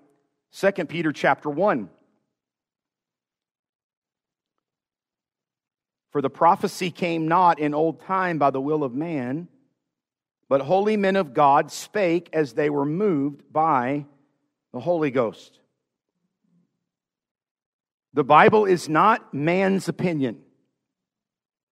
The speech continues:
The Bible is God's Word. The Bible is not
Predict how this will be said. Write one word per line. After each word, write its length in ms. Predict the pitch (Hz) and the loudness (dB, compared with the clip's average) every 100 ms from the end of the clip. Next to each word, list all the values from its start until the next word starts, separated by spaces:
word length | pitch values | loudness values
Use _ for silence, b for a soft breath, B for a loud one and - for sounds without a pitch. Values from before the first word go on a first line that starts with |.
| _ _ _ _ - | _ _ _ _ -14
The 60 | 123 | -2
Bible 440 | 135 147 185 196 | 4 6 6 2
is 140 | 147 | 0
God's 380 | - 139 139 131 | 0 0 0 -4
Word. 360 | 160 269 - - _ _ _ _ _ _ _ _ _ _ _ _ _ _ | -14 -12 -14 -18 _ _ _ _ _ _ _ _ _ _ _ _ _ _
The 100 | - | -2
Bible 380 | 170 170 226 254 | 6 6 8 6
is 200 | 220 151 | 4 2
not 400 | 170 185 220 - | 0 4 4 2